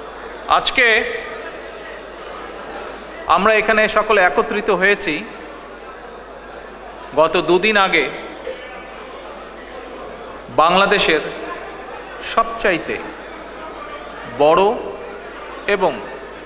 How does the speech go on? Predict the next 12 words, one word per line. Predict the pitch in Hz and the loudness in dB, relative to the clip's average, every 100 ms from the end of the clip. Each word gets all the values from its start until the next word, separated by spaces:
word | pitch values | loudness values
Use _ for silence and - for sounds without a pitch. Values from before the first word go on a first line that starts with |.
| - - | -12 -2
সবচাইতে | 202 - 214 185 180 156 | -2 0 0 2 0 4
জনপ্রিয় | 151 180 190 202 | 4 4 2 2
যে | 190 165 156 | 2 2 4
দলটি, | 160 185 160 104 - - - - - - - - - - - - - - - | 4 2 -4 -8 -12 -16 -16 -18 -18 -18 -18 -20 -20 -20 -20 -20 -20 -20 0
বাংলাদেশ | 143 160 165 160 151 - - | 2 4 2 0 -4 -6 0
জাতীয়তাবাদী | 156 156 202 196 196 160 143 135 | 4 4 2 -2 0 -2 -2 2
দল | 139 160 - - - - | 2 2 -6 -12 -10 -2
তথা | 143 147 | 0 0
বিএনপি, | 135 156 185 170 131 135 - - - - - - - - - - - - - - - - - - | 0 0 0 -2 -6 -8 -10 -14 -14 -14 -16 -16 -16 -16 -14 -12 -10 -10 -8 -6 -4 -2 -4 -2
এই | 156 151 | 0 6
দলটির | 170 196 202 185 180 - - - - - - - - - - | 6 6 4 2 2 -4 -8 -8 -8 -10 -10 -10 -10 -8 0
একচল্লিশতম | 170 - - 233 226 220 - 190 | 0 2 2 2 4 0 2 2